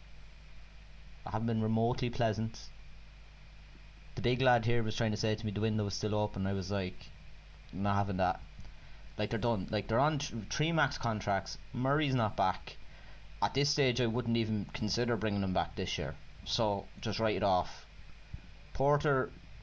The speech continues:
obviously has a history of back problems. Like, famously, one Clippers medical staff said he would never play an N B A game.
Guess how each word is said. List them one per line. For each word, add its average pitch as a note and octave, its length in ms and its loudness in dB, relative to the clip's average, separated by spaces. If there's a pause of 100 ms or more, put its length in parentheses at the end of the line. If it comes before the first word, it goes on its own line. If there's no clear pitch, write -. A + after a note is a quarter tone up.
(160)
obviously A#2 360 2
has G2+ 140 2
a F#2+ 100 0 (160)
history G#2 500 0
of F#2 220 -4
back G2+ 200 0
problems. G2 600 -2 (320)
Like, G2 220 -4
famously, G2+ 720 0 (240)
one G#2 360 0
Clippers F#2+ 640 -2
medical F#2+ 380 -4
staff F2+ 360 -2
said F#2+ 280 -2
he G2+ 100 -2
would F#2+ 140 -2
never F2+ 180 -2
play G2 180 0
an F#2+ 100 2
N F#2 120 2
B F#2+ 180 0
A F#2 60 0
game. F#2 300 -2